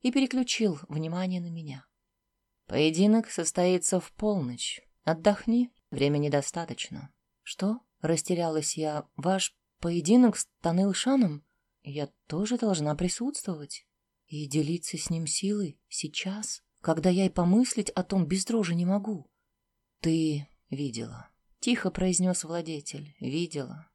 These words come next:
что произошло тогда". Отпираться было глупо, надевать маски я научилась, а вот держать их. Страх, увы, тоже контролю не поддавался. Слишком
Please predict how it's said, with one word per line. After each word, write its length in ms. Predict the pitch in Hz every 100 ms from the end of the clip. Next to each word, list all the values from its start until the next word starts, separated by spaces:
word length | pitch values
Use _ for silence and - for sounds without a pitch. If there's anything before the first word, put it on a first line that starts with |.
| _ _
что 340 | - - 151
произошло 760 | - 127 120 104 - 135 131 - _ _ _
тогда". 500 | 123 120 117 113 - _ _ _ _ _ _ _ _ _ _ _
Отпираться 600 | - 160 - 214 214 -
было 260 | 185 196 196
глупо, 500 | 175 220 - 147 - _ _
надевать 540 | 156 160 175 185 208 -
маски 500 | 156 143 - - -
я 100 | 202 214
научилась, 760 | 220 214 - 240 147 - - _
а 100 | 147
вот 200 | 175 160
держать 600 | 147 165 151 156 156 -
их. 340 | 190 - - _ _ _ _ _
Страх, 720 | - - 185 233 220 - - _ _ _
увы, 600 | 185 185 160 208 196 160 -
тоже 380 | 208 185 135 135
контролю 500 | 151 139 165 170 156
не 140 | 165
поддавался. 880 | 160 160 143 175 170 151 - - - _ _
Слишком 540 | - 240 220 - 196